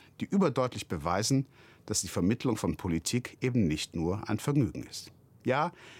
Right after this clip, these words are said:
ihre Reise geht sogar bis zu einem süßen Mädchen im Bremer Stadthafen, das dort in Gestalt eines alten Holzsegelschiffs nach einem Brand auf Grund gelaufen ist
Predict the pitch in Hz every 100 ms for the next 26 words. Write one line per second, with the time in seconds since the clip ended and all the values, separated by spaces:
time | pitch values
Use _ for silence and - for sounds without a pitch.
0 | - - 104 101 92 135 151 127 101 131
1 | 123 107 107 104 123 127 - 117 120 131
2 | - - - 127 120 117 101 113 127 147
3 | 143 - 123 107 131 127 123 165 156 131
4 | 143 151 151 - - - - 98 - 120
5 | 131 143 - 107 101 90 - 117 120 127
6 | 78 98 - 107 110 90 - 101 123 -
7 | 117 110 110 - 135 - - - - -
8 | - 120 131 - 104 95 - 92 127 117
9 | - - 139 147 117 85 80 92 82 147
10 | - -